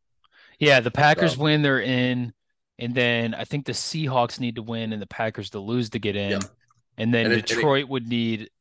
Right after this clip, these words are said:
Speaker 1: Seattle. They would need to win and have Seattle lose.
Speaker 2: Yeah. So that's a huge, just, uh, just a, a three-way,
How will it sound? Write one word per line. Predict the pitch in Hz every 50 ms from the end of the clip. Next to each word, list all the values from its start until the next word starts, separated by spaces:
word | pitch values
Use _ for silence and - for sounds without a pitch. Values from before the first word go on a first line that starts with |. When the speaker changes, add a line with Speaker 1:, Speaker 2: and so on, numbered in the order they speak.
| _ _ -
Speaker 1:
Seattle. | - - - - 123 113 113 113 113 110 110 107 107 107 -
They | 131 135
would | 131
need | 131 127 113
to | - 120
win | 110 113 110
and | 107 104
have | 101 101 95
Seattle | - - 107 95 90 90 85 73
lose. | 67 62 50 - - - - - _ _ _ _ _ _ -
Speaker 2:
Yeah. | 110 110 92 - - - - - - -
So | - - - 107
that's | 101 104 110 -
a | 123 107
huge, | - - 107 110 110 101 90 -
just, | - 92 92 - - -
uh, | 92 85 80 76 71 - - -
just | - 82 - -
a, | 85 85 - - - - - - -
a | - - -
three-way, | - - - 104 104 110 110 104 92 92 87 87 90 90 - -